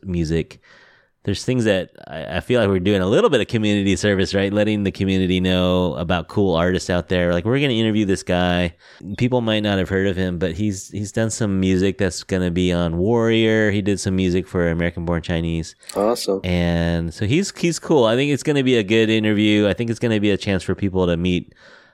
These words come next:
Speaker 1: a new artist that they've never heard of. So stuff like that is pretty satisfying, you know, to give, shine a light. 'Cause,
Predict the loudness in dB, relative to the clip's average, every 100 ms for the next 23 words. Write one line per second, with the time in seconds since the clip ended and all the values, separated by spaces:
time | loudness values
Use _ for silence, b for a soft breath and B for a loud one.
0 | b -2 2 2 4 4 2 0 0 0
1 | 0 -2 -2 -2 -2 -2 -4 -4 -4 -6
2 | -10 -10 -8 -8 -10 -14 b b b b
3 | -10 -6 0 2 2 0 -4 -4 -2 0
4 | 0 0 0 -2 0 -2 -4 -6 -4 -4
5 | -4 -4 -2 0 0 0 -2 -2